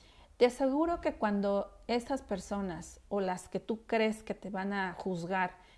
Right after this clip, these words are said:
vean que estás logrando lo que deseas, te preguntarán, ¿Qué hiciste para lograr esto o aquello?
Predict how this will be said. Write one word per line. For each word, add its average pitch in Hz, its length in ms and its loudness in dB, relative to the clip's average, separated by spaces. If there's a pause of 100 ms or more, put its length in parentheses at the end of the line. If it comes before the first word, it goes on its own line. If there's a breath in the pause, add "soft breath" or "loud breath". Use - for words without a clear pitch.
(140)
vean 247 420 2
que 262 80 -6
estás 214 420 -2
logrando 190 600 -2
lo 170 160 -8
que 180 100 -4
deseas, 233 640 -6 (280 soft breath)
te 226 100 2
preguntarán, 220 880 0 (560 loud breath)
¿Qué 285 140 4
hiciste 277 560 -2
para 208 260 0
lograr 190 400 0 (140)
esto 214 440 -2 (120)
o 175 180 -4
aquello? 208 520 -2